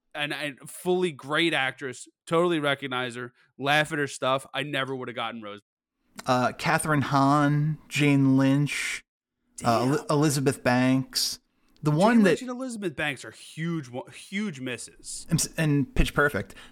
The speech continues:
Speaker 2: The one
Speaker 1: Yeah.
Speaker 2: who, uh, the one that I missed on and was driving me crazy was Leslie Mann.
Speaker 1: Oh,
Speaker 2: Judd, Judd
Speaker 1: jeez,
Speaker 2: Apatow's
Speaker 1: yeah.
Speaker 2: wife. Yeah, dro-, I could not come up with her name, and it was driving me nuts.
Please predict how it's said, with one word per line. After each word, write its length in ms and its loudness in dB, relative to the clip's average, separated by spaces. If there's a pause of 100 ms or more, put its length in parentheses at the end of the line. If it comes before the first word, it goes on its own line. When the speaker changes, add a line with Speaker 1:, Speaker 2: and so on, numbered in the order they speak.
Speaker 2:
The 80 0
one 80 2 (240)
Speaker 1:
Yeah. 0 -
Speaker 2:
who, 400 6
uh, 540 2
the 100 -2
one 200 6
that 140 4
I 200 4
missed 320 2
on 160 2
and 80 2
was 100 2
driving 400 4
me 160 4
crazy 960 -2
was 240 0
Leslie 440 2
Mann. 560 0 (600)
Speaker 1:
Oh, 220 2
Speaker 2:
Judd, 300 4
Judd 240 6
Speaker 1:
jeez, 180 6
Speaker 2:
Apatow's 380 2
Speaker 1:
yeah. 100 -2
Speaker 2:
wife. 420 -2
Yeah, 240 2
dro-, 300 0
I 140 2
could 240 2
not 320 6
come 160 4
up 120 4
with 140 -2
her 100 2
name, 360 6
and 40 4
it 60 0
was 140 -2
driving 340 2
me 100 4
nuts. 400 2